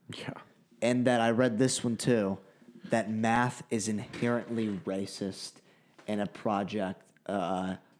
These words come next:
Speaker 2: a pro-
Speaker 1: Oh.
Speaker 2: product of the white supremacist
Speaker 1: No, it is not.
Speaker 2: hegemony. Yes, it is.
Speaker 1: Really?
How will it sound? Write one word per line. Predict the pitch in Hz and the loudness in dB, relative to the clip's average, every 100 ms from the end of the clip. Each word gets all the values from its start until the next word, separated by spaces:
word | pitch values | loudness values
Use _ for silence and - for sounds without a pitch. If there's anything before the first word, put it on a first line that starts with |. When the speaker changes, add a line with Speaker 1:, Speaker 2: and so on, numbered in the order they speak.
| _ - | _ -6
Speaker 2:
a | 101 | -4
pro- | - 110 110 120 | 0 -2 -2 -4
Speaker 1:
Oh. | |
Speaker 2:
product | 123 117 113 110 87 - | 0 2 4 2 -2 -4
of | 107 - | -4 -2
the | 110 | -2
white | 95 98 107 104 - - - - | 0 0 0 -2 -8 -18 -20 -14
supremacist | - - - 107 101 98 98 | -6 -4 -2 0 2 2 4
Speaker 1:
No, | 95 | 4
it | 87 | 4
is | 85 82 | 2 0
not. | 82 87 90 | 0 2 4
Speaker 2:
hegemony. | 117 90 - 90 82 76 76 90 | 4 4 2 2 0 -2 -2 -2
Yes, | 104 87 - - | 0 0 0 0
it | 98 | 0
is. | 85 67 87 | 0 -2 0
Speaker 1:
Really? | 101 98 82 73 - | 2 2 0 -2 -8